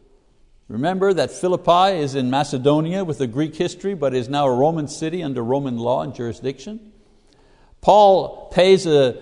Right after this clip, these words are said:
farewell visit to Lydia, his initial convert, and her household,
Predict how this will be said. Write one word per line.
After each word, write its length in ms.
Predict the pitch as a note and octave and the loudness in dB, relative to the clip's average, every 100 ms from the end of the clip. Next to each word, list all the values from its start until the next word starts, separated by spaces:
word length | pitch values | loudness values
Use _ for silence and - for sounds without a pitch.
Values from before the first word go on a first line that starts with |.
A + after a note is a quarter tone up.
| - - | -20 -18
farewell 560 | - F#3 G3 F#3 F3 | 0 2 4 6 4
visit 380 | C#3+ F3+ F3 F3+ | 4 2 2 -2
to 80 | C#3+ | -2
Lydia, 440 | D3+ G3+ A3 A3+ | 4 4 4 0
his 200 | F#3+ C#3 | -2 -4
initial 360 | C#3 D#3 F3+ C#3+ | -4 -4 -4 -6
convert, 520 | C#3 E3 F3+ D#3 E3+ | -4 -4 -4 -6 -6
and 100 | C#3 | -4
her 120 | B2 A#2+ | -4 -2
household, 580 | E3 F3+ - E3+ E3 | 0 -2 -2 -4 -4